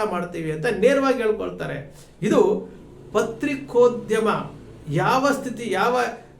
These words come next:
ರೀತಿಗೆ ಹೋಗ್ತಾ ಇದೆ, ಯಾವ ಸ್ಥಿತಿಗೆ ತಲುಪುತ್ತಾ ಇದೆ, ಪತ್ರಕರ್ತರು ಯಾವ ಹಂತಕ್ಕೆ ತಲುಪ್ತಾ ಇದ್ದಾರೆ,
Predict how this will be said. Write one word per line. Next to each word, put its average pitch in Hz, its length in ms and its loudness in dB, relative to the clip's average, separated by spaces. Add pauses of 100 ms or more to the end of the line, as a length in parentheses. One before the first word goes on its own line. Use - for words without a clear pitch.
ರೀತಿಗೆ 262 440 2
ಹೋಗ್ತಾ 233 460 4
ಇದೆ, 202 260 4
ಯಾವ 214 260 0
ಸ್ಥಿತಿಗೆ 240 480 -2
ತಲುಪುತ್ತಾ 226 480 0
ಇದೆ, 190 460 -2
ಪತ್ರಕರ್ತರು 240 640 0
ಯಾವ 208 260 0
ಹಂತಕ್ಕೆ 262 500 0
ತಲುಪ್ತಾ 220 440 -2
ಇದ್ದಾರೆ, 165 640 -4